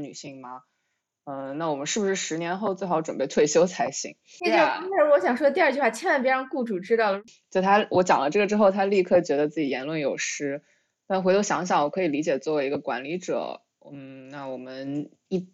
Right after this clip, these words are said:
Speaker 1: 一方面要对企业的表现负责，那另一方面呢，要对员工负责。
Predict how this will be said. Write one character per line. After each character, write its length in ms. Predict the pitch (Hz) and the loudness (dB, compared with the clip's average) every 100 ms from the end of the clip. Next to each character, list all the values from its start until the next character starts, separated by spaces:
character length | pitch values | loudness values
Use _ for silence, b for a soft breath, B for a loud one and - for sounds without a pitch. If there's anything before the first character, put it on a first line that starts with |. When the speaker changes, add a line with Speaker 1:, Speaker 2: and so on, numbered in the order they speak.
| - | -6
Speaker 1:
一 120 | 202 | -2
方 240 | 233 240 | 2 4
面 180 | 277 254 | 4 4
要 300 | 202 170 160 | 6 6 6
对 400 | 156 175 160 151 | 4 4 4 2
企 380 | - - - 127 | -2 -6 -6 -4
业 160 | 117 175 | 2 4
的 80 | 170 | 4
表 160 | 139 | 0
现 240 | - 180 180 | -2 -4 -2
负 160 | 160 | -2
责， 340 | 135 - 92 127 | -4 -6 -10 -8
那 120 | 156 | -6
另 180 | 160 156 | -2 -2
一 60 | |
方 180 | 156 151 | -4 -4
面 160 | 160 151 | -4 -4
呢， 120 | 143 | -2
要 120 | 143 | -2
对 160 | 139 147 | 0 -2
员 200 | 131 123 | -2 -4
工 200 | 160 202 | -4 -4
负 180 | - 156 | -4 -6
责。 300 | - 113 | -6 -10